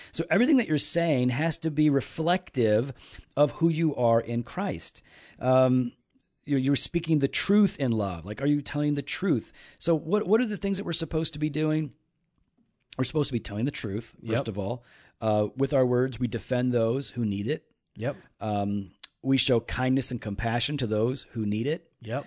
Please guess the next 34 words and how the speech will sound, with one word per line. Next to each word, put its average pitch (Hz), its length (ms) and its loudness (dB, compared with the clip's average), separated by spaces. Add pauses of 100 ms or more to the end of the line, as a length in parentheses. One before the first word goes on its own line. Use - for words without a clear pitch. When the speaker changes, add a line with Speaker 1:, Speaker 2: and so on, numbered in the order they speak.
(280)
Speaker 1:
Uh, 104 340 0 (300)
listen, 139 480 -2
we 131 140 2
should 151 260 0
be 143 380 4
encouraging. 139 720 -2
Like, 131 140 0
we're 135 120 -2
supposed - 240 -6
to - 120 -10
exhort 127 460 -4
one 131 140 -2
another 110 260 0
day 113 180 -2
after 123 160 -6
day, 127 120 -4
as 110 120 -2
long 117 220 -4
as 113 80 -6
it 113 80 -10
is 101 80 -2
still 113 180 -4
called 113 240 -8
today. 110 420 -2 (420)
Um, 104 400 -2
that 120 140 0
means 117 180 0
sharing 131 280 2
the 113 60 2
word 117 320 2
in 113 100 0
an 101 140 -2
encouraging 113 540 -2
way. 117 300 -6